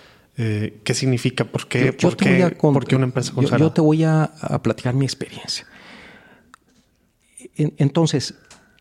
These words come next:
Speaker 2: la empresa no pierde su propiedad de empresa, o sea, busca ser la mejor empresa,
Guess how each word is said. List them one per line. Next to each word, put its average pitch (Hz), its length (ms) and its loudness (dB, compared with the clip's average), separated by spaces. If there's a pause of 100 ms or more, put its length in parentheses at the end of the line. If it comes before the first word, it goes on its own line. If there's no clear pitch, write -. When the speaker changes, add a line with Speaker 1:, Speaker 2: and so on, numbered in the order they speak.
(160)
Speaker 2:
la 139 180 2
empresa 196 520 2
no 151 340 4
pierde 147 280 -2
su - 180 -4
propiedad 107 380 -6
de 120 60 -4
empresa, 123 420 -6 (640)
o 151 40 -20
sea, - 140 -14 (120)
busca 135 360 0
ser 139 320 0
la 165 320 4
mejor 151 500 2
empresa, 143 500 -4